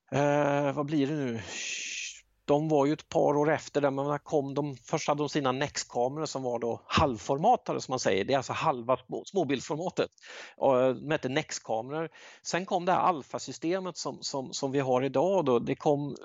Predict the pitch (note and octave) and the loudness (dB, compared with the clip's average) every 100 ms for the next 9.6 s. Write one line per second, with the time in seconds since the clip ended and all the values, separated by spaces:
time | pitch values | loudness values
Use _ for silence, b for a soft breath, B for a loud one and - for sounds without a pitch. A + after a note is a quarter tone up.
0 | - - - E3 D#3+ C#3+ D#3 F3+ F#3 D3+ | -10 -8 -2 4 6 6 4 6 6 6
1 | - D#3+ D3+ C3 C3+ C#3 C3+ - - - | 2 0 2 2 0 -4 -4 -2 -4 -4
2 | C#3 - C#3 C3 C3+ C#3 D3 C#3 C3+ C3+ | -6 -2 0 0 -2 -4 -2 0 2 4
3 | C3+ C3+ C3 b b b b _ _ B | 6 6 2 b b b b _ _ B
4 | B B B B B B B B - C#3+ | B B B B B B B B 0 2
5 | B2+ A#2 C3+ C#3+ C3 C3+ D3+ B2 C#3+ - | 6 6 6 4 4 2 2 4 2 2
6 | - C#3 C#3 C#3 C#3 D3+ D3+ C3+ C3 C3 | 2 4 6 6 4 2 0 2 0 2
7 | C3 C#3 A#2+ B2+ B2 C3 C3 C3+ B2+ C3+ | 2 2 0 -2 -2 -2 0 -2 -2 -6
8 | C3+ C3+ B2+ - A#2+ - G#2 C#3+ B2+ A#2 | 0 2 2 0 -4 -2 0 2 2 2
9 | C3+ D#3 A2 A#2+ C#3+ | 0 0 0 0 -2